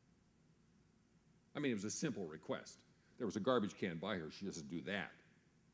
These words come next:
In the kindness of God, I was able to pick up the paper, walk away very quietly, threw it away myself, never said a word to the management about it.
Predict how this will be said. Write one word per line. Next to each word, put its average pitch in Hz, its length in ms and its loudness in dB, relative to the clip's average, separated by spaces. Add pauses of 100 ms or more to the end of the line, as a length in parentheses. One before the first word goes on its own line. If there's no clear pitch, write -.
(1500)
In - 20 -10
the 110 60 -4
kindness 143 420 -2
of 107 120 -2
God, 98 240 2
I 98 40 2
was 98 160 0
able 101 160 4
to 92 80 -2
pick - 240 -4
up 120 100 -4
the - 80 -4
paper, 95 340 0
walk 95 300 0
away 101 200 2
very 95 240 0
quietly, 87 400 -2
threw 117 240 0
it - 20 0
away 101 200 0
myself, 87 440 -4 (360)
never 107 200 2
said 113 240 0
a 104 40 0
word 98 280 0
to 95 60 -10
the 87 120 -4
management 85 480 -6
about 78 280 -4
it. - 80 -12